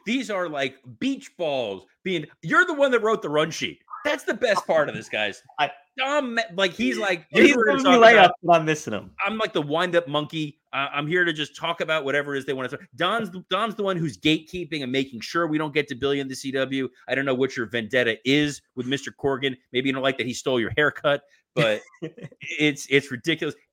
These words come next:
Speaker 1: Anyway, let's, let me try this one again.
Speaker 2: Let's try it
Speaker 1: Here on
Speaker 2: again.
Speaker 1: Rumor and Innuendo, we don't use any kind of strong language, Dom. Anybody else in that same boat?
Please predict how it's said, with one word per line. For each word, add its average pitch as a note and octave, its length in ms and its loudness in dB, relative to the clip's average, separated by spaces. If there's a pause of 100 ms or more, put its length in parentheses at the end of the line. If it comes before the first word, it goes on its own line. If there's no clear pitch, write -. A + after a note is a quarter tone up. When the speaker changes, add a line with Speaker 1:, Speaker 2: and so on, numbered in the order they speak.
Speaker 1:
Anyway, C3+ 500 0 (220)
let's, D3+ 220 -8
let E3+ 80 -4
me F#3 60 -2
try E3 280 -2
this F3+ 320 2
one B2 140 -4
again. G2 420 -2
Speaker 2:
Let's F#3+ 160 2
try D3+ 160 6
it - 20 4
Speaker 1:
Here B3 140 6
on G#3+ 60 6
Speaker 2:
again. G3 80 2
Speaker 1:
Rumor G3+ 200 8
and F#3 100 2
Innuendo, D#3+ 800 0
we E3 180 -4
don't F3+ 220 -4
use D#3 280 -2
any B2+ 160 -2
kind C3 300 -4
of G2+ 80 -8
strong C#3+ 560 -4 (200)
language, A2+ 560 -2
Dom. A2 300 -4
Anybody G3 420 0
else D#3 220 0
in C#3+ 60 -4
that B2+ 140 0
same A#2+ 280 -4
boat? F#2 180 -8